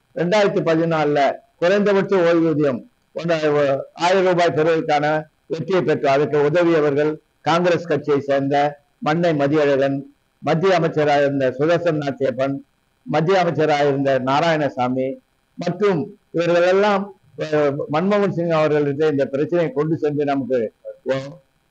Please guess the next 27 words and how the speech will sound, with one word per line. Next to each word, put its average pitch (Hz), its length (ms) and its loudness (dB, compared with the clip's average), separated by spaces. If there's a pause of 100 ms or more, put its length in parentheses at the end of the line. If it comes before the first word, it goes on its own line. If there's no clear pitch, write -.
(100)
கார்கே 160 600 2
போன்றவர்களையும் 151 540 0
சந்தித்து 151 500 -2
இந்த 139 140 -2
முயற்சிகளை 147 460 -2
எடுத்தார்கள். 127 640 -2 (240)
அதுதான் 151 360 0
கிடைத்தது. 131 380 0
அது 151 80 0
மட்டுமல்லாமல் 147 720 -2 (300)
ஒவ்வொரு 202 460 2
தொழிலாளரும், 160 460 0
those 156 200 0
who 156 80 -2
are 147 180 2
completed 190 580 0
twenty 170 320 -6
years 185 160 0 (120)
pensionable 170 500 -2
service, 139 380 -2 (500)
they 180 80 2
are 190 220 -2
eligible 190 560 2
for 165 220 -2
two 170 140 2
years 170 220 2
weightage 170 460 0